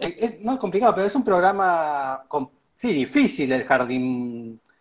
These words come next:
maternal o el jardín infante para, bueno, para iniciar. Eh, ¿por qué se tiraron a la piel? ¿Por qué fueron a,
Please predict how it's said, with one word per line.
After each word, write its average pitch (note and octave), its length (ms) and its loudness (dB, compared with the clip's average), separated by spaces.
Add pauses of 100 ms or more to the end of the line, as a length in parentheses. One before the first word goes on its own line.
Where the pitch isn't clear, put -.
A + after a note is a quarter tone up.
(380)
maternal C3+ 680 2
o C3+ 100 4
el A#2 60 -4
jardín C3 420 -4
infante B2+ 640 -2
para, A#2 460 -2
bueno, C3+ 220 -4
para B2+ 180 0
iniciar. B2 640 0 (680)
Eh, C#3 680 2 (440)
¿por F#3 180 4
qué D4 100 2
se D4+ 100 2
tiraron A#3 260 8
a F#3+ 40 10
la E3 100 6
piel? D3+ 200 0
¿Por D3 160 -6
qué C4 300 -6
fueron G3+ 280 2
a, D3 440 -6